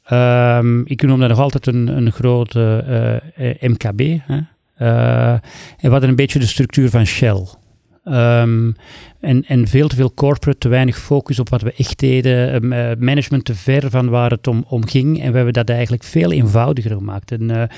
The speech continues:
de organisatie veel platter gemaakt en heel hard gewerkt ook op, eh, op processen en systemen. Eh, voor gezegd, "Kijk, deze machine die moet heel efficiënt draaien, wat we willen doen. We mo-, gaan heel goed naar onze klant luisteren, maar om hem goed te dienen, moeten we ook zorgen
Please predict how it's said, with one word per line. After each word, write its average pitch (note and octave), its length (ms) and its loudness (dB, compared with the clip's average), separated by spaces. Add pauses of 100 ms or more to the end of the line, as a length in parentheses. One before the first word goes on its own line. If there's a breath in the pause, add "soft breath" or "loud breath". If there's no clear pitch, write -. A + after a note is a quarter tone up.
(260 loud breath)
de - 120 -8
organisatie C3 840 0
veel C3+ 440 2 (480 loud breath)
platter C#3+ 380 0
gemaakt - 880 -6
en B2+ 140 2
heel D#3 240 4
hard D#3 180 0
gewerkt C3+ 440 -2
ook - 160 -4
op, B2 240 -2
eh, A#2 180 0
op C3 120 -8
processen - 440 -2
en A2 80 -2
systemen. G#2 680 -6 (420 loud breath)
Eh, A#2 440 2
voor A2+ 100 0
gezegd, A2+ 260 -2
"Kijk, C#3+ 320 -4 (440 loud breath)
deze A#2 320 0
machine D3+ 420 0
die B2+ 120 0
moet A#2+ 120 2
heel D3+ 180 2
efficiënt A2+ 440 -2
draaien, A#2 440 -2
wat G#2+ 140 -4
we A2 100 2
willen G#2 220 2
doen. F#2 380 -4
We A#2 200 0
mo-, A#2+ 120 2
gaan A#2+ 200 0
heel C#3+ 220 2
goed - 280 -4
naar A#2+ 140 -2
onze G#2+ 160 -2
klant A2 340 -4
luisteren, C#3+ 420 -2
maar B2+ 120 -2
om A#2 80 0
hem A2+ 180 0
goed D3+ 160 -2
te C#3 100 -4
dienen, C3 240 -2
moeten A#2 180 -6
we C3 60 -6
ook - 60 -16
zorgen B2+ 260 -4